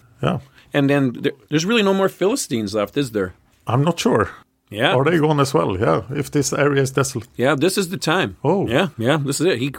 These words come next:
Speaker 2: he destroys all those cities. Remember we had them under siege for all that time? And then, you know, they maybe survived, but Ascalon, Ekron, Acre, all these cities, they're pretty much gone. And this is, if you s-, do, like, a whole study of the Philistines,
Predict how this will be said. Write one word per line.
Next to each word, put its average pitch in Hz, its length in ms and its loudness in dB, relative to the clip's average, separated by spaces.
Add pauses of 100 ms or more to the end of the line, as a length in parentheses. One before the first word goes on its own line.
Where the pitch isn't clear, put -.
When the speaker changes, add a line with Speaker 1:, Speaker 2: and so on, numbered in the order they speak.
Speaker 2:
he 170 140 0
destroys 151 420 0
all 151 140 4
those 160 180 0
cities. 123 320 0
Remember 127 400 0
we 143 120 2
had 135 180 2
them 127 100 2
under 131 180 2
siege 135 420 0
for 135 120 0
all 131 120 4
that 131 180 0
time? 147 380 -2 (500)
And 113 100 -2
then, 120 220 2
you 135 60 0
know, 120 260 4
they 104 160 -2
maybe 113 260 0
survived, 117 420 0
but 107 160 -2
Ascalon, 120 800 0
Ekron, 123 720 0 (460)
Acre, 135 560 2
all 139 180 2
these 156 180 -2
cities, 175 320 0
they're 117 120 0
pretty 160 200 -2
much 147 200 -2
gone. 139 280 2
And 120 160 0
this 147 140 0
is, 135 120 0
if 123 120 -6
you 151 40 4
s-, - 120 0
do, 151 260 2
like, 120 180 2
a 110 80 4
whole 127 220 2
study - 760 -2
of 110 100 2
the 104 80 -4
Philistines, 120 1040 0